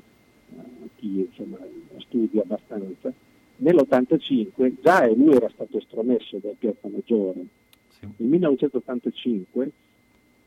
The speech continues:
Speaker 1: appunto l'avvento, eh, di, di, di nuovi amministratori, nuovi,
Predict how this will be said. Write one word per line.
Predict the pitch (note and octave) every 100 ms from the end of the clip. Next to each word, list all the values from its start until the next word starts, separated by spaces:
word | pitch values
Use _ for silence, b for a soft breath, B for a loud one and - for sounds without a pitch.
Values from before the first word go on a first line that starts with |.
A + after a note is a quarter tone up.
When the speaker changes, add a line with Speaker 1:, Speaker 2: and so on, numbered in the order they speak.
| _ _ _ -
Speaker 1:
appunto | - D3 D3 B2
l'avvento, | A2 G#2+ C3 D3+ C3+ A2+ A2 - b b -
eh, | G#2 G#2 G#2
di, | G#2 G#2
di, | G2 G#2+
di | G2+ A2
nuovi | B2 D3 B2 A2 A2
amministratori, | G#2 G#2+ A2 G#2+ A#2+ A2 C3+ B2+ G#2+ G2+
nuovi, | G2+ A#2 G#2+ G#2+